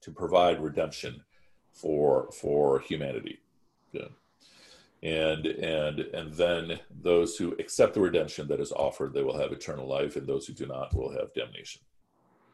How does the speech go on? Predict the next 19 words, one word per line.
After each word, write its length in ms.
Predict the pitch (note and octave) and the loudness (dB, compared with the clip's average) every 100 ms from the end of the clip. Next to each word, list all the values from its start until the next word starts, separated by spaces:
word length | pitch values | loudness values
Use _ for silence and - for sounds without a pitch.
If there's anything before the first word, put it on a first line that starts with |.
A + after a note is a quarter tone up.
| _ _ - - _ _ _ - - - - _ _ _ | _ _ -20 -20 _ _ _ -14 -14 -20 -20 _ _ _
And 140 | E2 E2+ | -6 0
then 260 | F#2+ F#2+ F#2 G2 - | 2 2 -2 -6 -6
in, 460 | F#2 F#2 F#2 F2+ F2+ | -2 0 0 -2 -4
in 240 | - F2+ | -4 0
a 40 | E2+ | 2
very 220 | G2 F#2+ | 4 4
simplistic 720 | - A#2+ G#2 G#2 F#2+ - G#2 | 2 -2 2 2 4 0 0
sense, 380 | F#2 F2 F2 - | 0 0 -2 0
what 260 | E2+ E2+ | 2 2
is 380 | - E2 D#2+ D#2 | 4 2 2 2
the, 80 | D#2+ | 0
the, 280 | D2+ D2+ D2+ C#2+ C#2 | 2 4 4 4 2
the, 180 | D2+ C#2 | 0 0
the 100 | D2 | -2
Jewish 360 | D2+ G2 E2+ | 0 2 2
worldview? 420 | - C2+ B1 B1 B1 | 0 -2 -2 -6 -8
The 60 | |
Jewish 280 | C2 F2+ - | 0 0 2
worldview 580 | E2 D#2 F2+ G2 F2+ | 0 0 0 2 2